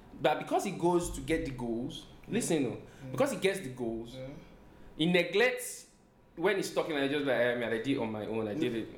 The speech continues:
Speaker 2: Wha-,
Speaker 1: Wait,
Speaker 2: what?
Speaker 1: wait, I'm coming.
Speaker 2: When he
Speaker 1: Wait.
Speaker 2: gets the goals, eh?
Speaker 1: When he gets the goals, when he
Speaker 2: Yeah.
Speaker 1: scores goals,
Speaker 2: Okay,
Speaker 1: because
Speaker 2: yeah,
Speaker 1: the,
Speaker 2: yeah.
Speaker 1: like, the spotlight is on him when he
Speaker 2: Word.
Speaker 1: scores.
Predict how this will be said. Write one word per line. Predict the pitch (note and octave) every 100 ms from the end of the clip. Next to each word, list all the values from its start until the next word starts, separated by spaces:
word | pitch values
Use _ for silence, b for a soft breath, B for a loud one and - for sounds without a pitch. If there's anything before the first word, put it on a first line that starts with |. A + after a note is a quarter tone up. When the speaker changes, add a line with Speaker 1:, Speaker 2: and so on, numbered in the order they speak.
| -
Speaker 2:
Wha-, | C#3
Speaker 1:
Wait, | C#3 C3+
Speaker 2:
what? | C#3 F3 E3+
Speaker 1:
wait, | G3
I'm | G3
coming. | C4+ D4+ D#3+ -
Speaker 2:
When | D#3
he | G#3
Speaker 1:
Wait. | D3+
Speaker 2:
gets | E3+
the | C3+
goals, | A#2+ C3+ C#3
eh? | B2+ C3 E3
Speaker 1:
When | B3 D#4
he | G3
gets | B3 -
the | E3+
goals, | D#3 G3 F#3+
when | C4+
he | C4
Speaker 2:
Yeah. |
Speaker 1:
scores | - A3 G#3 -
goals, | E3+ F3 D#3 D3+
Speaker 2:
Okay, | D#3
Speaker 1:
because | C#3 C#3
Speaker 2:
yeah, | D3 C#3+
Speaker 1:
the, | C3+ B2
Speaker 2:
yeah. |
Speaker 1:
like, | F#3 F3+
the | -
spotlight | - A3 G3+ F3+
is | E3
on | D3+ D3
him | F3 E3 C#3
when | C#3
he | E3+
Speaker 2:
Word. | D#3
Speaker 1:
scores. | - - E3 C#3 B2